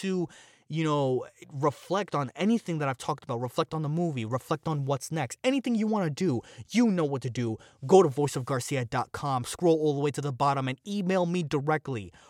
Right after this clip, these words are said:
Or go to mike at voice of garcia dot com. That's my email. Email me directly, and I'll take any questions, comments, or concerns that you may have. By all means, go to this podcast, like, subscribe,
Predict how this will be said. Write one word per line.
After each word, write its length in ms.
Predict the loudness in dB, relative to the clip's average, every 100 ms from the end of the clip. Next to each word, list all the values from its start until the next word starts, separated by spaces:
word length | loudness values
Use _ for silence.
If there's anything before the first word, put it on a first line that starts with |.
| 0
Or 400 | 4 6 6 2 -4 _ 2
go 120 | 4
to 80 | 4
mike 300 | 2 0 0
at 120 | -2
voice 220 | -2 -4
of 100 | -4
garcia 460 | -2 -2 -2 -2 0
dot 260 | 0 -4 -4
com. 380 | -10 -10 -10 -18 _ _ -2
That's 220 | 0 0
my 220 | -2 -4 -4
email. 540 | -6 -4 -2 -2 -6 _ -2
Email 280 | 2 4 4
me 140 | 2
directly, 680 | 2 2 2 0 -4 -8 -10 _ _
and 160 | -8 0
I'll 140 | 0
take 260 | 0 -4 -6
any 160 | -4 -4
questions, 520 | -4 0 0 0 -4
comments, 300 | 0 -2 0
or 60 | -4
concerns 500 | -6 -6 -4 -4 -4
that 80 | -6
you 300 | -6 -4 -2
may 220 | -2 -4
have. 440 | -2 -4 -4 -10 _ -20 -20 _ 2
By 120 | 6
all 200 | 8 8
means, 420 | 4 2 0 -2 -8 -14 0
go 220 | 6 6
to 200 | 6 4
this 200 | 2 -2
podcast, 680 | -4 -2 0 0 -2 -2 -4 -14 -10
like, 360 | -2 -2 -2 -8 -8
subscribe, 800 | -4 -2 -2 2 4 4 2